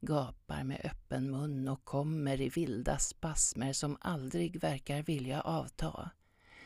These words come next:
Efter några minuter ler hon mot kameran och visar att hon är klar för nästa runda. Ja.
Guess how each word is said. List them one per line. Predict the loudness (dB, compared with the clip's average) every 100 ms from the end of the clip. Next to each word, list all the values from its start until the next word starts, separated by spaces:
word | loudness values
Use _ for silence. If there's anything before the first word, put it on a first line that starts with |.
| -20 -20 -20 -20 -4
Efter | -2 -2 -2 0 2
några | 2 0 2 2
minuter | 2 2 0 -2 2 4
ler | 6 6 6
hon | 4 0 0
mot | 2 0 -2
kameran | -4 -2 0 0 0 -2
och | 0 0
visar | 2 2 4 4 0 -2
att | -4 -4
hon | 0 0
är | 0
klar | 0 0 2
för | 0 0
nästa | 0 0 -2 0 0
runda. | 0 0 -2 -8 -8 -10 -14 -20 _ _ _ _ _ _ _ _ _ _ _ _ _ _ _ _ _ _ _ _ _ _ _ -20 -20 _ _ _ -20 -20 -20 -20 -12
Ja. | -2